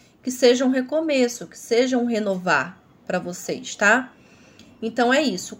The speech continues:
Qualquer situação que precisa ser finalizada, finalize. Por mais doloroso que seja, tá? Porque depois disso, você vai se abrir pro novo.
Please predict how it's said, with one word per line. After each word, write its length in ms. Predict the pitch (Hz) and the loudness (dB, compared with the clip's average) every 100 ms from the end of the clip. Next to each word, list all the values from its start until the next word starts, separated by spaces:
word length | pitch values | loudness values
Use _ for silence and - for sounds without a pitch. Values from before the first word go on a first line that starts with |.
| - | -2
Qualquer 420 | 220 220 277 320 | 0 2 0 0
situação 680 | - - 311 294 - 226 | -4 -2 -2 -2 -2 -2
que 140 | 220 254 | -2 -8
precisa 500 | - - - 254 262 | -12 -12 -6 -4 -4
ser 160 | 254 | -6
finalizada, 760 | 254 240 220 214 196 196 180 202 | -6 -2 -2 -2 2 2 2 -2
finalize. 920 | - - 240 285 311 262 175 170 - - - - - | -10 -6 -4 -2 0 -2 -4 -10 -16 -20 -20 -18 -6
Por 160 | 269 | 2
mais 280 | 247 208 247 | 4 6 4
doloroso 520 | 226 233 214 202 202 | 2 4 2 0 -8
que 140 | - 254 | -8 -8
seja, 800 | - - 180 170 170 190 226 320 - _ - _ _ - | -8 -6 -4 -2 -4 -4 -4 -6 -14 _ -20 _ _ 0
tá? 500 | 185 160 170 185 - - - - - | 4 6 4 0 -8 -20 -20 -14 -6
Porque 240 | 220 247 | 2 4
depois 400 | 220 240 262 254 | 4 6 6 4
disso, 460 | 220 254 247 233 240 | 2 0 0 -2 -6
você 260 | 220 233 | -4 -2
vai 120 | 220 247 | 2 2
se 140 | 269 | 2
abrir 300 | 240 208 254 | -2 0 -4
pro 180 | 254 330 | -2 0
novo. 540 | 285 196 185 - 160 | 2 2 0 -4 -12